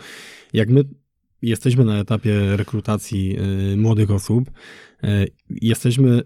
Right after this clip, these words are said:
w stanie ulepić z nich całkiem niezłą glinę. I teraz, y,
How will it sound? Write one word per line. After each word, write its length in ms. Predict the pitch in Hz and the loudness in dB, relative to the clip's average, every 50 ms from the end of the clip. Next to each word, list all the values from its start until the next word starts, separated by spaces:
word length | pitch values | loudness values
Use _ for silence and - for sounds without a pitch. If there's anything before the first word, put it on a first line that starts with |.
| - - | -4 -10
w 60 | - | -16
stanie 540 | - - 120 110 110 113 110 107 107 107 104 101 - | -8 -2 0 0 2 2 0 0 -2 -2 -6 -8 -8
ulepić 460 | - - 107 104 104 101 - - 98 | -6 -4 -2 -2 -2 -4 -6 -8 -6
z 60 | 101 | -6
nich 220 | 104 101 98 90 - | -4 -4 -4 -6 -8
całkiem 520 | - - - 123 120 117 104 - 110 107 | -8 -4 -2 0 0 0 -2 0 0 0
niezłą 360 | 104 101 98 95 95 98 98 | 0 0 -2 -2 -2 -2 -2
glinę. 340 | 98 98 98 92 90 95 101 - _ _ - - - - - _ _ _ | -2 -2 -2 -2 -4 -6 -6 -10 _ _ -20 -20 -20 -20 -20 _ _ _
I 80 | - - | -6 -2
teraz, 540 | - 113 110 110 110 110 107 - - - - | 0 2 2 4 4 2 2 0 -4 -4 0
y, 500 | 107 110 110 110 110 110 107 107 104 | 2 2 4 4 4 4 2 2 0